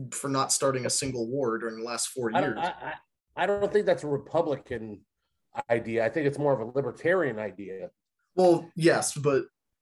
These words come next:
Speaker 1: generally
Speaker 2: I
Speaker 1: speaking, th-, they're, they're, especially, you know, since the initial, uh,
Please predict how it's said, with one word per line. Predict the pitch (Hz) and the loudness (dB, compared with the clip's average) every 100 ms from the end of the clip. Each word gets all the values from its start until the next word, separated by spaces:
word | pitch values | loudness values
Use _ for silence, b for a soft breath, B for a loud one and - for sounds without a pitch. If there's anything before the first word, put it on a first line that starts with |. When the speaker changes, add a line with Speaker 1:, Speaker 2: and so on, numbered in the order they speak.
| _ 151 | _ 0
Speaker 1:
generally | 143 220 214 196 | 4 6 6 6
Speaker 2:
I | 160 | 6
Speaker 1:
speaking, | 156 202 160 131 120 117 - - - - | 4 0 -2 -2 -4 -10 -12 -14 -14 -6
th-, | 151 147 | -4 2
they're, | 170 170 160 151 | 4 4 2 -2
they're, | - 165 151 139 _ _ | 0 0 0 -6 _ _
especially, | 165 226 220 175 147 123 123 | -2 0 0 -2 -4 -6 -8
you | |
know, | 139 117 | -6 -2
since | - 135 131 - | -2 -2 -4 -6
the | 131 120 113 - _ - - - - | -6 -4 -4 -6 _ -10 -10 -8 -4
initial, | 147 151 151 151 135 123 113 - - - - | 0 2 2 4 2 0 -4 -10 -12 -12 -6
uh, | 120 117 113 | -2 0 -2